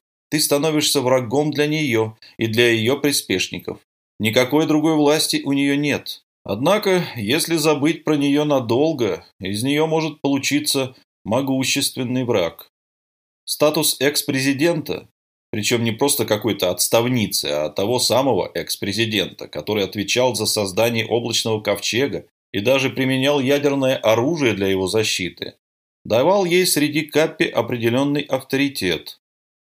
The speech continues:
Их последнее время воспринимали как деморализованных одиночек, только и ждущих лидера, который даст их жизни значение и смысл. Айви не смогла выяснить, что это: объективное положение дел –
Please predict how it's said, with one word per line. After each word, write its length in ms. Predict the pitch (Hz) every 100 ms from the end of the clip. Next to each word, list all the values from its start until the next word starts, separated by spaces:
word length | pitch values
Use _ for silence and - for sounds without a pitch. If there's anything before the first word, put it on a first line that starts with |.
| _ _
Их 220 | - 143 -
последнее 500 | 135 143 160 147 135
время 280 | 156 160
воспринимали 680 | 120 110 117 120 131 143 131
как 300 | 131 127 110
деморализованных 840 | 98 120 123 127 117 143 139 135
одиночек, 720 | 131 123 151 175 147 - - _ _ _
только 240 | 104 101
и 80 | 117
ждущих 500 | 110 113 127 - 117
лидера, 500 | 131 170 117 87 - _ _ _
который 320 | 87 92 104
даст 360 | 101 113 127 -
их 200 | 120 107
жизни 380 | 95 113 117 127
значение 580 | 107 113 - 117 120 120
и 100 | 117
смысл. 580 | - 143 156 - 73 - _ _ _ _ _ _ -
Айви 280 | 107 127 127
не 100 | 123
смогла 480 | - 127 127 139
выяснить, 640 | 98 120 107 - 71 - - _
что 320 | - - 131
это: 340 | 90 85 - _ _ _
объективное 680 | 90 110 123 - 147 135 127
положение 640 | 110 127 123 135 131 131
дел – 380 | 120 143 170 156